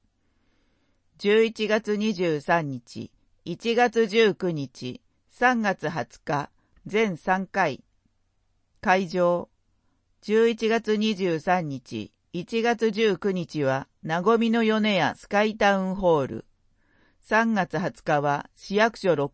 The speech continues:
階中会議室。対象、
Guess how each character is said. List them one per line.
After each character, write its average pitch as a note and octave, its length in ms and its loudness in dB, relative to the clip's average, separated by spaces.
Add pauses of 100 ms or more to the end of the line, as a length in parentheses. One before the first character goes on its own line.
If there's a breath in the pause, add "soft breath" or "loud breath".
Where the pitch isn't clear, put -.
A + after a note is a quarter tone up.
階 D#3 440 -2
中 A3+ 280 -2
会 G3 320 0
議 D3+ 140 -6
室。 - 400 -18 (1200)
対 F#3+ 220 0
象、 F3 460 0